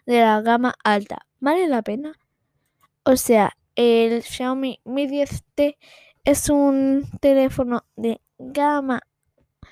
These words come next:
baja simplemente de que por cómo es, y esto se considera gama alta cuando es de gama baja. ¿Valdrá la pena? No sé.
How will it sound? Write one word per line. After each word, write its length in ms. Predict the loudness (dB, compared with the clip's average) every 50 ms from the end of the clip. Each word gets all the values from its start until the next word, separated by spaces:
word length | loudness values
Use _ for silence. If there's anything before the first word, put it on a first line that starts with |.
| _ _ _ _ _ -20 -14
baja 840 | -10 -8 -6 -6 -6 -6 -4 0 0 0 0 0 -2 -4 -4 -4 -4
simplemente 840 | -4 -6 -6 -4 -4 -4 -4 0 0 2 2 0 -2 -4 -4 -2
de 140 | 0 -2 -2
que 280 | -2 -2 -2 -2 -2 -6 -12 -20 -20 _ _ _
por 400 | -2 2 4 4 4 4 2 0 _
cómo 360 | 0 2 2 4 4 2 2
es, 300 | 2 0 0 -4 -6 -14 -12
y 160 | -8 -4 -4
esto 260 | -4 -4 -6 -8 -8
se 220 | -6 -6 -6 -6 -4
considera 800 | -4 -4 -4 -6 -8 -6 -4 -2 0 0 0 0 0 -2 -4 _ _ _ _ _ _ _ _ -2
gama 480 | 0 2 2 4 2 0 0 -2 -4 _
alta 480 | 0 2 2 2 0 0 0 0 0 0
cuando 460 | 2 2 2 4 4 4 4 2 2 2
es 200 | 2 2 2 2 0 -6 -12 -8
de 400 | -4 0 0 2 0 0 -4 -8
gama 580 | -8 -4 0 0 2 2 2 2 0 0 -2 _ _ _ _ _ _ _ _ _ _ _ _ _ _ _ _ _ _
baja. 580 | -2 0 0 0 0 -4 -8 -8 -8 -10 -16 -20 _ _ _ _ -20 _ _ _ _ _ _ _ _ _ _
¿Valdrá 480 | -8 -6 -4 -4 -4 -2 -2 -2 0 0
la 120 | -2 -2
pena? 480 | -2 -2 -2 -2 -2 -6 -10 -10 -12 _ _ _ _ _ _ _ _ _ _ _
No 340 | -4 0 0 0 0 0 -4 _ _ -14 -14 -12
sé. 380 | -12 -10 -8 -6 -6 -6 -8